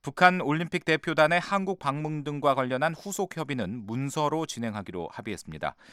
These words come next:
하지만 오늘 회담에서 남측이 제안한 설 계기 이산가족 상봉 행사 추진은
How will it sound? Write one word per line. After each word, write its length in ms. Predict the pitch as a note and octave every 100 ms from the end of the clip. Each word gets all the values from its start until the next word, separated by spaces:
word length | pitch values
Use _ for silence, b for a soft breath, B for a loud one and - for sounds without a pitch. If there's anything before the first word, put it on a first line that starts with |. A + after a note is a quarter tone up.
| B B B
하지만 420 | E3 E3 F3 F3 C#3+
오늘 240 | C#3+ E3
회담에서 600 | E3+ E3 D3+ C#3+ F3 D#3+ -
남측이 420 | A#2+ B2 E3 E3
제안한 480 | D#3 C#3 D#3+ D3 G#2
설 400 | - C#3 D#3 D3+
계기 380 | C#3+ C3 D#3
이산가족 640 | A#2+ A#2 D#3+ D#3 D#3 D3+ -
상봉 480 | - B2+ C3 C3 B2+
행사 260 | A#2 B2
추진은 480 | - G2+ G#2+ B2+